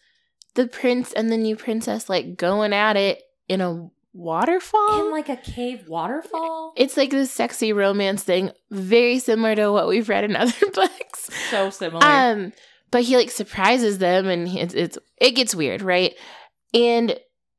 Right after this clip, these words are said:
Speaker 1: so he and the prince start fighting. What is the prince's name? Why can't I remember his name?
Speaker 2: Oh.
Speaker 1: Jareth.
Speaker 2: There you go.
Speaker 1: Jareth. And he shoves Lalundria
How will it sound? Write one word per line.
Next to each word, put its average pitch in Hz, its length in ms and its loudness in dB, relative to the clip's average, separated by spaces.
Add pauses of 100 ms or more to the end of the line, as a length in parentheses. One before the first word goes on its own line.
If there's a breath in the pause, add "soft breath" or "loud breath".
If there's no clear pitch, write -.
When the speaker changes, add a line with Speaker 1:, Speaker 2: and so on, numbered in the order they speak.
(340)
Speaker 1:
so 247 440 4
he 262 420 -2
and 302 100 2
the 285 80 2
prince 233 280 -2
start 233 220 0
fighting. 190 320 -2
What 269 120 4
is 440 80 0
the 480 140 2
prince's 202 280 -2
name? 151 220 -6
Why 196 160 -2
can't 381 240 -6
I 370 80 -2
remember 185 320 -6
his 190 180 -8
name? 151 360 -12 (440)
Speaker 2:
Oh. 180 80 -8
Speaker 1:
Jareth. 196 600 0 (180)
Speaker 2:
There 185 140 -4
you 165 100 -4
go. 147 140 -10
Speaker 1:
Jareth. 185 480 -2 (400 loud breath)
And 220 360 2 (240)
he 247 680 -2
shoves 302 840 2
Lalundria 214 1120 0